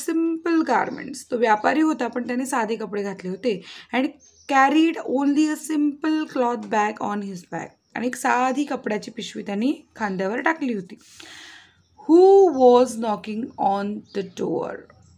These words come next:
of the inn? त्या इनचा दरवाजा कोण खटखटत होतं?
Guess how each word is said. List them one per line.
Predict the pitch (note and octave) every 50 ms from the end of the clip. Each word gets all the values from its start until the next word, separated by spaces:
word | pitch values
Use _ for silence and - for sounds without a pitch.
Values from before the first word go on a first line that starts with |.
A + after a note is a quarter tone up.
| _ - F3+ F3+
of | F3+ E3+ -
the | - - D3+
inn? | - - - - _ _ - - _ -
त्या | G3 F3+
इनचा | F#3+ G3 G#3+ B3 C4 B3 C4+ C#4
दरवाजा | A#3+ B3+ B3 B3 B3 B3 B3+ D4
कोण | D4 - - C#4+ D#4 F4 G4 - - -
खटखटत | - C4+ - - B3 A#3+ B3 G#3+ - G3+
होतं? | F#3 F3+ - E3